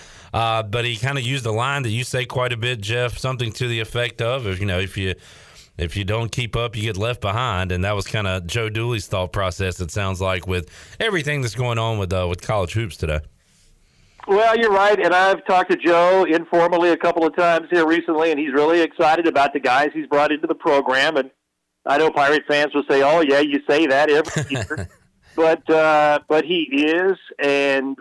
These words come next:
Speaker 2: Vance Jackson, I think, is gonna be a really nice player here. And Winston Tabbs, uh, certainly is a good player. Uh, and then the co-, you know,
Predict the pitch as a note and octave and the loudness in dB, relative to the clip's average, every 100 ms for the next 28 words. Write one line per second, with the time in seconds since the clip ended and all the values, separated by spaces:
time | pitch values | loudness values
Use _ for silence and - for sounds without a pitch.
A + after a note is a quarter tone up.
0 | B2+ D3 E3+ - C#3+ C#3+ D#3+ - D3+ D3+ | -2 0 0 -4 -2 0 0 -2 0 0
1 | E3+ D#3+ - D3 C#3+ C3+ B2+ C3+ E3 D3+ | -2 -4 -4 -2 0 2 2 2 2 2
2 | D#3+ D3+ - D#3+ D#3+ D3+ D3+ D#3 D#3+ B2 | 0 0 0 2 4 4 2 2 2 0
3 | _ _ _ _ - C#3+ E3 - D3 C3+ | _ _ _ _ -4 0 0 -2 -6 -2
4 | C#3 C3+ D3+ D3 - C#3 C3 A2+ - C#3 | 0 2 0 -2 -2 0 0 -2 -2 0
5 | D3 D3+ C#3+ C#3 - C#3+ D3+ - C#3 C#3 | 2 0 0 -2 -2 0 0 0 2 4
6 | C#3+ D3+ - _ _ _ - B2 A2+ A2+ | 2 0 -4 _ _ _ -6 0 2 2
7 | B2 C3 C3 C3+ C3 - C3 C#3+ D3 D3 | 0 0 0 0 -2 -4 -2 2 4 2
8 | E3+ | 0